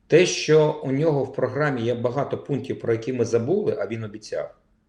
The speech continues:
І про податок на виведений капітал, і про податкову без податківців, і про скорочення державного апарату. Все це було.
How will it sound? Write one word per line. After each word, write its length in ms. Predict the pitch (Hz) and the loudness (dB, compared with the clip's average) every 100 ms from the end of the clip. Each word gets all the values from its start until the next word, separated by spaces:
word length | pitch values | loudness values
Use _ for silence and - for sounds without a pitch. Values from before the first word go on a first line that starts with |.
| _ | _
І 100 | - | -10
про 320 | 110 - 127 | -2 6 6
податок 480 | 123 120 160 - - | 6 6 6 4 -2
на 80 | 101 | -4
виведений 460 | 95 131 107 92 85 | 0 0 0 -2 -6
капітал, 580 | - 80 - 82 85 - - _ _ _ _ | -10 -14 -4 -2 -2 -4 -18 _ _ _ _
і 140 | - 98 | -10 -4
про 200 | 117 104 | -2 4
податкову 680 | 117 113 104 - 156 127 95 | 4 6 2 6 8 8 4
без 120 | - | -4
податківців, 880 | 90 82 - - 101 95 - - - _ _ _ - | -4 -6 -8 -8 -10 -10 -12 -14 -14 _ _ _ -6
і 80 | - | 2
про 140 | 123 | 2
скорочення 540 | 113 120 156 151 107 | 6 6 6 4 -2
державного 640 | 98 95 98 120 110 80 87 | -4 -4 -2 -2 -2 -4 -4
апарату. 560 | - 82 82 92 - | -2 -2 -2 -4 -8
Все 180 | - 120 | -4 -4
це 140 | 113 | -2
було. 420 | 101 101 85 - | -4 -4 -6 -8